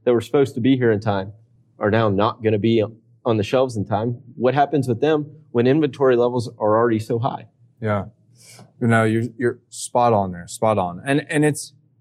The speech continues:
Speaker 2: you know, it, it's, it's real, it,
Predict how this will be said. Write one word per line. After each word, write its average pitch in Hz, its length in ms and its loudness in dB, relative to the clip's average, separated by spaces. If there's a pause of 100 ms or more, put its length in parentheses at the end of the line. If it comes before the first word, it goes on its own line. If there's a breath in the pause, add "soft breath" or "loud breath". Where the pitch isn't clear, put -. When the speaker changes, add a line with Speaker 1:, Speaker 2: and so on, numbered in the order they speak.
(680 soft breath)
Speaker 2:
you 156 80 2
know, 156 120 6
it, 147 180 4
it's, 147 380 -4
it's 120 180 -4
real, 160 420 2
it, 127 120 -2